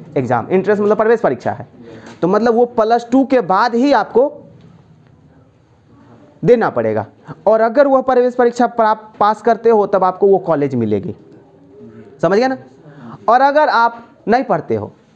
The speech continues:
तो आपको ये college मिलेगा आरबी, है ना? अब आरबी college में admission करवा लीजिए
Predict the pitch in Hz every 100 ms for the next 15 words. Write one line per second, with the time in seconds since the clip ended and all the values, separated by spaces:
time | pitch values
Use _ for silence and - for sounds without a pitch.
0 | _ _ - 196 - 202 160 127 120 123
1 | 127 117 110 110 - _ _ - _ -
2 | _ _ 202 285 - 139 - _ _ -
3 | - 165 - 214 185 185 196 262 247 208
4 | 214 214 196 190 220 220 208 226 247 240
5 | 294